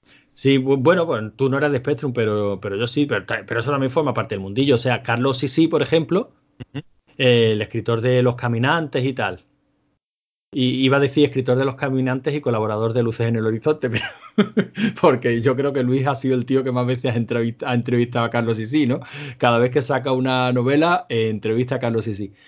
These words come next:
Speaker 1: Y empezó escribiendo aventuras conversacionales y creo que presentó alguna a este concurso de Micro Hobby, precisamente.
Speaker 2: Hombre, el que sí que me suena, ahora que lo dices, es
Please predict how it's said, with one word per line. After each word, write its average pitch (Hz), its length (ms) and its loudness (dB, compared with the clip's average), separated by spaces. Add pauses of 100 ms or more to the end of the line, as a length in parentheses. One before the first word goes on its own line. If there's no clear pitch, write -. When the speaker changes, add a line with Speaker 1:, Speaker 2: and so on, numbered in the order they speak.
(500)
Speaker 1:
Y 131 1000 6 (640)
empezó 123 460 0
escribiendo 131 680 4
aventuras 123 400 -2
conversacionales 131 800 -2
y 139 120 -4
creo 117 380 0
que 120 680 2
presentó 107 460 -6
alguna 120 440 -2
a 131 60 -2
este 117 180 -8
concurso 113 360 -4
de 104 60 -4
Micro 98 220 -6
Hobby, 143 200 2
precisamente. 113 680 -4 (920)
Speaker 2:
Hombre, 156 180 0
el 120 100 2
que 107 120 -6
sí 117 100 -8
que 147 80 0
me 160 100 0
suena, 185 300 -6 (100)
ahora 110 200 -2
que 135 40 -2
lo 139 80 0
dices, 143 300 -4
es 101 260 -4